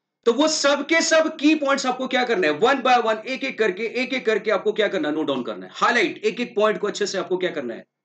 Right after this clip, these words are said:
Retain रखना है, Mention करना है। उसके बाद सर क्या करने वाले हैं, Possibility है फ्लो चार्ट बनाओ, फ्लो चार्ट्स, फ्लो चार्ट्स, क्योंकि उससे क्या होता है, हमें चीजें retain करना बहुत easy हो जाता है।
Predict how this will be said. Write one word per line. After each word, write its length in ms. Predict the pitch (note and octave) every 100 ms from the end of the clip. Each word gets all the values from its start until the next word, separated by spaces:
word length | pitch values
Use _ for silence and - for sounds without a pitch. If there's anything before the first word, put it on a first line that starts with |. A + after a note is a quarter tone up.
| C3+
Retain 320 | C#3 C#3+ A#2+
रखना 220 | A#2 A2
है, 80 | G2 - _
Mention 400 | G3+ B3 - A#3+
करना 280 | E3 C3 G#2
है। 80 | F2+ _ _ _ _ A3+
उसके 340 | C#4 - D#4+
बाद 280 | A#3+ A#3+ B3+
सर 180 | - B3+
क्या 180 | B3 A#3+
करने 220 | G#3+ F3
वाले 200 | C#3+ A2
हैं, 80 | - _ _ _
Possibility 680 | G#3 A3+ C#4 C4+ C#4 C#4 A#3
है 300 | G3 - - _ _ _ _ _ _ _ _
फ्लो 200 | F#3 G3
चार्ट 240 | F3 C3+ A2+
बनाओ, 240 | G2+ F2+ _ _ _ _ _ _ _ _ _ _ -
फ्लो 140 | C#3+
चार्ट्स, 440 | - - - - - _ _
फ्लो 200 | B3+ D4
चार्ट्स, 340 | G3+ C#3+ -
क्योंकि 180 | - F#3
उससे 200 | G#3+ B3
क्या 140 | A3 A3+
होता 180 | A#3
है, 60 | A3+
हमें 320 | G3+ C#4 - _ -
चीजें 240 | G3 A3
retain 280 | F#3+ F#3 G#3
करना 240 | G3 F#3 F#3+
बहुत 260 | D3+ E3
easy 180 | C#3+ C3
हो 100 | G#2+
जाता 280 | F#2+ -
है। 40 | -